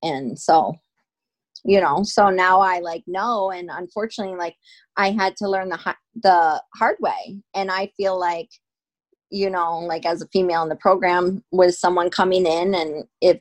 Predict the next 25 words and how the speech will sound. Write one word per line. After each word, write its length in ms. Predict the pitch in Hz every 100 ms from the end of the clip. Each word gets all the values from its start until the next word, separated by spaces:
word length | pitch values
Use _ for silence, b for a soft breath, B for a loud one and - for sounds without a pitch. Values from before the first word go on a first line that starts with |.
| _
the 100 | 175
time 340 | - 185 185
is 100 | 180
ever 220 | 180 170
right, 340 | 165 175 233 247
or 140 | 190
if 80 | 190
I 140 | 180 180
ever 220 | 175 180
need 220 | 180 180
to, 140 | - 180
like, 240 | 175 170 _ b _
sidebar 540 | - 196 208 175 233 226
someone 380 | 190 190 185 185
and 220 | 180 175
be 100 | 180
like, 220 | 175 180
"Yo, 160 | 208 233
girlfriend, 480 | 226 202 202 196 196
like, 160 | 190 180
that's 220 | 185 -
not 160 | 190 -
the 60 | 190
move," 320 | 196 233 220
and, 120 | 175